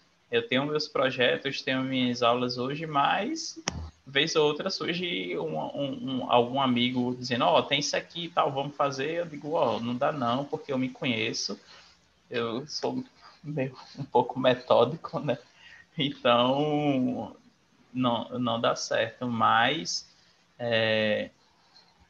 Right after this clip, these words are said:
a, a, às vezes tem essa questão dos pais.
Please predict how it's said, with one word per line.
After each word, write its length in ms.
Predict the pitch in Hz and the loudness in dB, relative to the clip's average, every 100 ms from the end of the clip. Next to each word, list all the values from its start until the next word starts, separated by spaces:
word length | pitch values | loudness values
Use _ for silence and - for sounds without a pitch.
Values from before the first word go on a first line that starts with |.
| - 113 | -20 -4
a, 80 | 120 | 0
a, 600 | 110 - 117 110 113 113 | 2 4 6 8 8 6
às 160 | 120 120 | 4 2
vezes 280 | 117 131 - | -2 -2 -4
tem 140 | 143 | -4
essa 180 | 143 143 | -4 -6
questão 300 | 135 - 135 | -6 -6 -6
dos 180 | 165 - | -6 2
pais. 360 | 127 110 - | 4 4 2